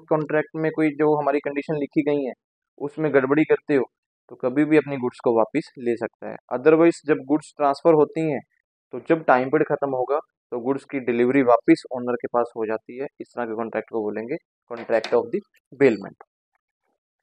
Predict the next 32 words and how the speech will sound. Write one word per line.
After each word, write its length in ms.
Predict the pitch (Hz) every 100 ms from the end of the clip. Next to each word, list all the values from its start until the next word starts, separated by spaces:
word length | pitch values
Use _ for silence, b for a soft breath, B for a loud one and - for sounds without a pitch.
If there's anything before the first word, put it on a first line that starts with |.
| _ _ _ _
Bailment 380 | 123 147 156 160
के 80 | 170
कॉन्ट्रैक्ट 420 | 147 147 139 143
की 60 | 160
एग्जांपल 440 | 135 127 131 143
आप 100 | 143 139
लोग 100 | 139
के 40 |
पास 120 | 135 131
दी 160 | 131
हुई 140 | 131 135
है, 80 | 143 - _ _ _ _
"अंकिता 380 | 131 135 139 151
deliver 420 | 139 131 135 139
her 240 | 139 143 131
wedding 400 | 123 120 - - 120
lehenga 260 | 117 131
to 180 | 131 127 123
the 60 | - 127
Chopra 300 | 117 120 123
dry 180 | 117
cleaners 460 | 117 117 113 117 120 _
for 80 | 117 107
dry 140 | 110
cleaning।" 460 | 107 - 107 104 _ _ _ _ _ _
कोई 140 | - 123
अंकिता 380 | 117 117 131 127
लड़की 340 | 120 117 123
है 60 | 113
भाई, 220 | 120 123
अपनी 260 | 123 120
wed-, 340 | 120 113 113